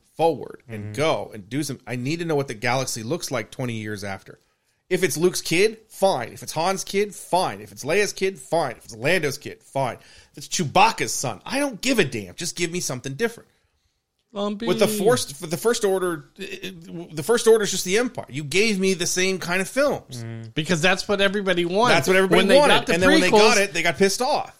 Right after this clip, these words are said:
Speaker 3: When they got the prequels, they didn't like it. And
Speaker 1: They
Speaker 3: now,
Speaker 1: didn't like it
Speaker 3: twenty
Speaker 1: 'cause the
Speaker 3: years
Speaker 1: prequels were not
Speaker 3: later,
Speaker 1: done well. If you did the prequels with as interesting as the concepts around it were,
Speaker 3: yes,
Speaker 1: it could have been very interesting. And I think, as, as I've thought about it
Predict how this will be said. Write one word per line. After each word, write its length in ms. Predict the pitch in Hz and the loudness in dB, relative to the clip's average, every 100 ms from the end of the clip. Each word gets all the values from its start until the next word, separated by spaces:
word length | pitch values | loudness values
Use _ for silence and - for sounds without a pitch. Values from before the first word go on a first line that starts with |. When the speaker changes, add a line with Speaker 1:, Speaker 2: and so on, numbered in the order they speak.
| _ | _
Speaker 3:
When 120 | 147 | 0
they 60 | 185 | 2
got 140 | 247 | 2
the 60 | 247 | 0
prequels, 360 | 269 247 233 | -4 0 2
they 100 | 208 | 4
didn't 200 | 208 226 | 4 2
like 240 | 220 226 170 | 4 2 2
it. 140 | 117 | -4
And 120 | 147 | 2
Speaker 1:
They 60 | 165 | 4
Speaker 3:
now, 80 | 208 | 6
Speaker 1:
didn't 140 | 240 | 6
like 60 | 226 | 4
it 40 | |
Speaker 3:
twenty 120 | 240 | 4
Speaker 1:
'cause 60 | 226 | 4
the 40 | |
Speaker 3:
years 140 | 220 220 | 6 6
Speaker 1:
prequels 220 | 196 247 | 6 4
were 60 | 254 | 4
not 20 | |
Speaker 3:
later, 140 | 165 | 4
Speaker 1:
done 180 | 156 143 | 4 2
well. 180 | 117 104 | 0 -2
If 100 | 123 | -4
you 60 | 151 | 2
did 140 | 202 | 2
the 60 | 240 | 2
prequels 480 | 202 185 180 165 135 | -4 -6 -2 -4 -2
with 240 | 135 - - | -6 -10 -8
as 180 | 131 - | -8 -6
interesting 480 | 151 170 185 170 143 | -8 -4 -4 -4 -4
as 140 | 127 | -4
the 180 | - 101 110 _ | -6 -10 -12 _
concepts 560 | - - 151 190 196 - | -10 0 2 2 0 0
around 360 | 123 113 147 196 | -2 0 2 2
it 100 | 220 | 2
were, 400 | 214 240 254 247 _ _ | 2 2 0 -6 _ _
Speaker 3:
yes, 400 | 151 110 - - | -2 -2 -4 -6
Speaker 1:
it 100 | 147 | -4
could 100 | 135 | 0
have 80 | 170 | 0
been 120 | 156 147 | 0 2
very 260 | 139 131 | 2 2
interesting. 500 | 127 117 117 - - - _ | -4 -8 -12 -12 -18 -20 _
And 100 | 139 | -2
I 100 | 135 | -2
think, 280 | 127 160 156 _ _ _ _ _ _ _ _ _ _ _ | 0 -4 -4 _ _ _ _ _ _ _ _ _ _ _
as, 120 | 139 | -16
as 200 | - 120 | -14 -10
I've 100 | 117 | -10
thought 260 | - 151 160 | -2 2 2
about 220 | 151 143 | 2 0
it 160 | 127 | 0